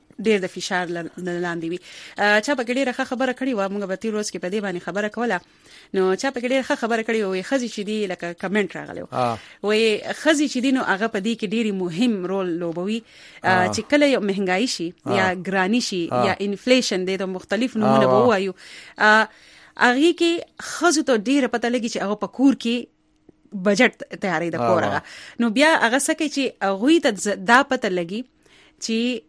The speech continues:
Speaker 1: ووټ په چاله ورکې. نو د ښځې ووټ په، د، په ووټونو باندې
Speaker 2: آه،
Speaker 1: ورشه دا
Speaker 2: بالکل.
Speaker 1: خبره.
Speaker 2: له ښځو
Speaker 1: چې د
Speaker 2: ووټ
Speaker 1: خ-،
Speaker 2: څونه اهم.
Speaker 1: ووټ په چاله بیا ورکې. ځکه چې ښځې ته ډېره پته لګي چې دا زمونږ چې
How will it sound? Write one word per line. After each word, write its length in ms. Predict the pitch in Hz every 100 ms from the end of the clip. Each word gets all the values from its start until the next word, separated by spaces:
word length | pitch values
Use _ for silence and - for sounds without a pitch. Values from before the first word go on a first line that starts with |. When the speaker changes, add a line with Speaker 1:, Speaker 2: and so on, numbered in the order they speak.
| -
Speaker 1:
ووټ 420 | 185 208 277 349 -
په 60 | 214
چاله 220 | 208 180 170
ورکې. 280 | 156 - 135 - 107
نو 100 | 202 202
د 40 | -
ښځې 200 | 285 277
ووټ 140 | 294 302
په، 220 | - 202 202
د، 20 | 208
په 40 | 220
ووټونو 300 | 226 311 262 180
باندې 180 | 170 135
Speaker 2:
آه، 120 | 127
Speaker 1:
ورشه 220 | 120 120
دا 80 | 113
Speaker 2:
بالکل. 120 | 120
Speaker 1:
خبره. 220 | 123 - 107 95 - 113
Speaker 2:
له 60 |
ښځو 180 | 110 -
Speaker 1:
چې 60 | 143 233
د 40 |
Speaker 2:
ووټ 160 | 269 135
Speaker 1:
خ-، 160 | 262
Speaker 2:
څونه 180 | 147 143
اهم. 200 | 247 233 240
Speaker 1:
ووټ 300 | 277 339 320 254
په 40 | 254
چاله 260 | 302 277 226 190
بیا 120 | 180
ورکې. 300 | 175 175 190 196 202
ځکه 140 | 311 302
چې 60 | 220 -
ښځې 240 | 311 277 214
ته 60 | 180 185
ډېره 240 | 233 302 254 190
پته 180 | 185 170
لګي 220 | 160 165 165
چې 80 | - 196
دا 100 | 196 208 240 - - - -
زمونږ 240 | 190 214 226
چې 80 | 214